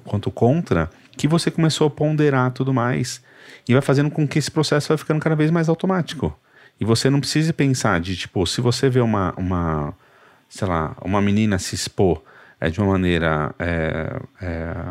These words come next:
que pode fazer mal pra ela de alguma forma, que você acha que pode fazer mal pra ela de alguma forma, você pode falar, "Olha, não faça isso contra X Y Z." E ela pode virar pra você e falar assim, "Eu tô fazendo porque eu quero." Daí você fala assim, "Tá bom." Porque você tem repertório suficiente pra entender que,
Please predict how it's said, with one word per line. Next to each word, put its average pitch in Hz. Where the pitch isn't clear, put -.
que -
pode 127
fazer 98
mal 87
pra 85
ela 80
de 78
alguma 78
forma, 87
que -
você 87
acha 104
que -
pode 80
fazer 82
mal 78
pra 80
ela 78
de 82
alguma 80
forma, 123
você -
pode 147
falar, 101
"Olha, 127
não 120
faça 165
isso 131
contra 127
X 123
Y 127
Z." 98
E 165
ela 180
pode 165
virar 147
pra 147
você 135
e -
falar 165
assim, 151
"Eu 139
tô 139
fazendo 135
porque 135
eu 139
quero." 123
Daí -
você -
fala 135
assim, 127
"Tá 156
bom." 165
Porque 143
você 156
tem 170
repertório 123
suficiente 120
pra 131
entender 127
que, 131